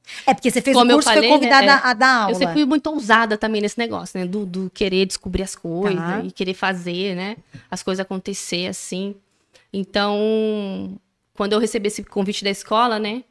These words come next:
Speaker 2: Que foi o primeiro curso que eu... Eu fui com a cara e com a coragem, eu fui.
Speaker 1: Você não sabia nada?
Speaker 2: Sabia
Speaker 1: Tipo
Speaker 2: nada. Eu, tanto é que a apostila não era minha, né? Eu tinha que ler a apostila da, da,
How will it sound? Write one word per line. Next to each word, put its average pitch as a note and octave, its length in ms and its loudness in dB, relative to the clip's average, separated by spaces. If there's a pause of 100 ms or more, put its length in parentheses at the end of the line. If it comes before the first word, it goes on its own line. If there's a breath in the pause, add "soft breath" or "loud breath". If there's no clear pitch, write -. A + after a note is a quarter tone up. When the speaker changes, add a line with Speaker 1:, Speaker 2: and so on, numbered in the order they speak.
Speaker 2:
Que - 120 -20
foi F#3 160 -10
o F#3 40 -10
primeiro F#3 260 -6
curso F#3+ 160 -14
que - 100 -10
eu... - 60 -4
Eu C4 40 -8
fui - 200 -10
com - 80 -10
a D4+ 40 -10
cara D4+ 160 -8
e D4+ 40 -8
com E4 80 -12
a - 20 -10
coragem, D4 240 -10
eu A#3+ 60 -8
fui. G#3 260 -6 (720)
Speaker 1:
Você - 100 -8
não C#4+ 40 -6
sabia C#4 240 0
nada? G#3+ 380 2
Speaker 2:
Sabia C#4+ 160 4
Speaker 1:
Tipo C#4 120 6
Speaker 2:
nada. F#3 360 0
Eu, G3+ 240 0
tanto A#3 180 -2
é A#3+ 40 2
que C4 80 0
a - 20 4
apostila B3 320 0
não A#3+ 60 2
era A3 140 2
minha, A#3 380 -2 (220)
né? G3 120 -6
Eu A3 40 -6
tinha G#3+ 180 -4
que G#3 80 -6
ler G3 80 -2
a - 20 0
apostila G3 340 -4
da, F#3 220 -2
da, F3+ 360 -4